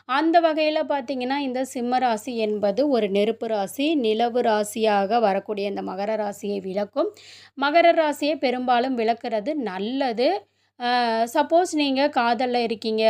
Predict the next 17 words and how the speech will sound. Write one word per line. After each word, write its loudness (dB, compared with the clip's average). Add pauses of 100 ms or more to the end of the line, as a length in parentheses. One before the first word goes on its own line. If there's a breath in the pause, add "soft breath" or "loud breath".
ரொம்ப -2
டீப் -4
லவ், -4 (160)
ஒரு -2
பத்து -8
வருஷமா -2
நான் -2
லவ் 2
பண்றேன், 2 (360 soft breath)
மகர 2
ராசியை 0
இப்ப -4
போய் 0
என்னால 2
விளக்க -2
முடியாது -4
அப்படின்னா, -4